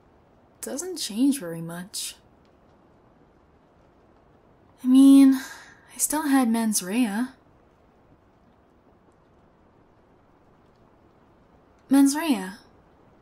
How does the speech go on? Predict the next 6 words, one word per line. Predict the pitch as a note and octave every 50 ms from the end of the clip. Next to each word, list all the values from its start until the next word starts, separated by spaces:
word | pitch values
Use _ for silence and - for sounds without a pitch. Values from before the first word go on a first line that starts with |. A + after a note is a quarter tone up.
| _ _ _ _ _ _ _ _ _ _ _ _ _ _ _ -
It | A#3+ A#3
means | A#3 A#3+ A#3+ A#3+ A#3 A3+ A3+ - - - - _ _ _ _ _ _ _ _ _ _ _ _ _ _ _ _ _ _ _ _ _ _ _ _ _ _ -
<laughs> | - - - - - _ _ _ _ - - - - - - - _ _ _ -
exactly. | A#3+ - - F#4 G4+ G4 - - G3 F3 - E3+ - - _ _ _ _ _ _ _ _ _ _ _ _ _ _ _ _ _ _ _ _ _ _ _ _ _ _ _ _ _ _ _ _ _ _ _ -
Intent. | B3+ B3+ B3 - G#3 G3 G#3 - _ _ _ _ _ _ _ _ _ _ _ _ _ _ _ _ _ _ _ _ _ _ _ _ _ _ _ _ _ _ _ _ _ _ _ _ _ _ _ _ _ _ _ _ _ _ _ _ _ _ -
Hmm? | C#4 D#4